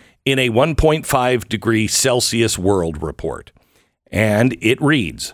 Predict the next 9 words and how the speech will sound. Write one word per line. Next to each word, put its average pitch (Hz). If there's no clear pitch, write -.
"This 110
report 185
does 107
not 135
advocate 123
for 143
the 123
wholesale 175
adoption 135